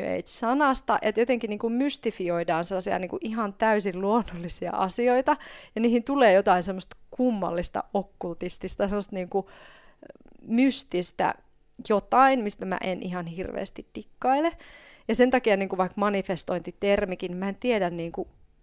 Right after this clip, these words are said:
löytäisikö sillekin jonkun niinku paremman sanan. Et kun mulle, niin kuin puhuttiin tuossa jo alussa, että silloin kun sä oot jotenkin linjassa,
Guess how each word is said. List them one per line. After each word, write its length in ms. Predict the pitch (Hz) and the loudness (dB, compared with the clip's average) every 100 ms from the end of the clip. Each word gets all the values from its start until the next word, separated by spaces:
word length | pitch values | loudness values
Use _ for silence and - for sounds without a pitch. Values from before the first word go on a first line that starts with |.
| _ - | _ -2
löytäisikö 420 | 196 185 190 - | 0 0 -2 -6
sillekin 400 | 196 202 190 - | -4 -2 -2 -4
jonkun 220 | 170 - 170 | -6 -6 -14
niinku 220 | 165 - _ - | -14 -16 _ -8
paremman 540 | 175 185 202 220 233 | -4 -2 -2 -2 -4
sanan. 520 | - 262 269 277 277 269 - _ | -4 -2 0 0 -2 -6 -20 _
Et 100 | 214 | -10
kun 140 | - 240 | -4 2
mulle, 340 | 262 240 202 - _ _ _ _ - | 6 6 4 0 _ _ _ _ -2
niin 100 | 262 | -2
kuin 120 | 254 | -2
puhuttiin 400 | 285 277 - 226 | -4 -4 -2 -2
tuossa 240 | 208 196 220 | -2 -4 -4
jo 60 | - | 2
alussa, 560 | 247 233 180 - - - | 4 4 0 -4 -4 -4
että 180 | 208 - | -4 -4
silloin 240 | 269 240 | -2 -2
kun 80 | 208 | 0
sä 60 | |
oot 120 | 202 202 | -2 -2
jotenkin 440 | 196 196 214 214 | -6 -6 -6 -4
linjassa, 600 | 247 269 311 294 - | -2 0 -2 -2 2